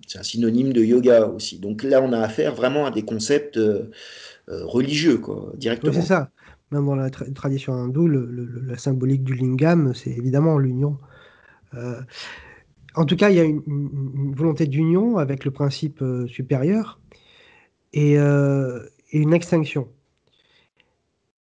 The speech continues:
Speaker 2: Alors que dans les néo-spiritualités, et en particulier dans l'anthroposophie, c'est le contraire. C'est l'éclatement de sa personnalité,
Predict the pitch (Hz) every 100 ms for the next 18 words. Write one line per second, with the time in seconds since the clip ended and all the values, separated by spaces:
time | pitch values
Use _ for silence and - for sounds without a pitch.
0 | _ _ _ _ _ - 170 170 - 170
1 | 165 175 160 147 151 156 156 156 151 143
2 | 143 135 202 233 226 _ _ - _ _
3 | 135 139 131 - - 151 139 131 131 135
4 | 135 127 143 240 240 - - 139 131 151
5 | 160 - 139 - - _ _ _ _ _
6 | _ _ _ - - 147 139 175 185 196
7 | 208 202 202 208 175 143 139 143 - 143
8 | 127 123 131